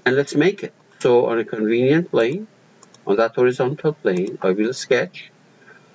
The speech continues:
uh, a circle and then pattern. So my pra-, my, my, my track looks, instead of a, a straight, uh, block, straight path, it's going to be a, uh, cylindrical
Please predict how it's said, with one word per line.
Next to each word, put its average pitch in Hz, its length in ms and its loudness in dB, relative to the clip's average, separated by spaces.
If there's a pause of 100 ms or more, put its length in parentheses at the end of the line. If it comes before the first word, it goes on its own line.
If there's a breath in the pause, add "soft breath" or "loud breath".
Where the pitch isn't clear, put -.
(120)
uh, 110 320 4
a 147 60 0
circle 131 540 0
and 104 160 -2
then 90 120 2
pattern. - 360 -6 (340)
So 185 140 2
my 170 160 2
pra-, 127 340 0 (320)
my, 127 220 0
my, 120 260 -2
my 113 200 -2
track 113 360 -2 (140)
looks, - 580 -6
instead 98 380 -2
of 90 120 2
a, 87 380 2
a 78 60 -2 (420 soft breath)
straight, - 500 -2
uh, 98 180 2
block, 107 520 0
straight - 380 -2
path, 151 440 -2 (140)
it's 107 220 -4
going 107 240 2
to 98 100 -6
be 98 260 -4
a, 90 260 4 (720)
uh, 127 320 0
cylindrical 113 760 -4